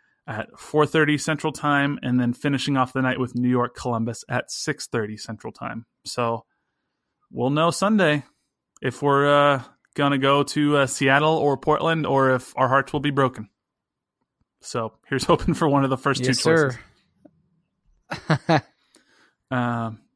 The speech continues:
Speaker 1: not a whole lot of other news in M L S, um, outside of the playoffs. The one thing I did see that's kinda funny is, did you see this report? Well, it's not really a report. It was a, a Charles Boehm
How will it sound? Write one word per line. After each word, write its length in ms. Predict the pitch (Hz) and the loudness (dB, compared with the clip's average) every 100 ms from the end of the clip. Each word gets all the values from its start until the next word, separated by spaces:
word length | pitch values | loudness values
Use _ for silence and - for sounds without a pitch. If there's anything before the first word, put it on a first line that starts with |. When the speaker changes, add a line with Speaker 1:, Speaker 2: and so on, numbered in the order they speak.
| _ _ _ _ - | _ _ _ _ -10
Speaker 1:
not 280 | 120 156 | -4 -2
a 80 | 262 | -2
whole 260 | 254 233 226 | 0 2 4
lot 200 | 202 202 | 4 4
of 80 | 151 | 4
other 240 | 160 156 | 2 2
news 560 | 127 131 151 151 135 127 | 2 4 4 4 2 0
in 200 | 143 147 | -4 -2
M 140 | 143 | 0
L 200 | 135 131 | 2 4
S, 440 | 131 131 - - - _ - _ _ | 4 2 -2 -10 -14 _ -20 _ _
um, 260 | 127 117 117 - | -2 -2 -4 0
outside 680 | 135 139 - 135 131 131 - | 0 0 -2 2 4 2 0
of 520 | 127 131 127 117 - | 0 2 2 -2 -6
the 100 | 123 | -8
playoffs. 680 | - 139 151 123 120 - - - - _ | -2 2 4 4 0 -2 -12 -18 -20 _
The 80 | 131 | 0
one 240 | 127 156 185 | 2 2 2
thing 180 | 196 | 2
I 100 | 180 | 2
did 260 | 127 131 170 | 2 0 0
see 160 | - 165 | -2 -2
that's 180 | 135 - | -2 -2
kinda 240 | 151 135 | 0 0
funny 460 | 123 139 135 139 131 | 0 0 2 2 2
is, 300 | 131 131 - _ _ _ - | 0 0 -4 _ _ _ -10
did 180 | 131 135 | -6 -4
you 140 | 139 | -4
see 200 | 165 240 | -2 -2
this 300 | 214 147 - | 0 0 0
report? 480 | 139 131 131 135 - _ _ _ - - | -4 -2 2 2 0 _ _ _ -20 -10
Well, 140 | 131 | -6
it's 120 | 127 | -4
not 100 | 170 | 0
really 160 | 156 135 | 2 2
a 40 | |
report. 420 | 113 - 139 131 | 0 -2 0 2
It 40 | 123 | 2
was 260 | 127 120 | -2 -4
a, 120 | - 127 131 | -6 -6 -4
a 60 | |
Charles 440 | 127 - 143 139 117 | -4 2 4 4 2
Boehm 520 | 120 135 135 127 | 0 2 2 0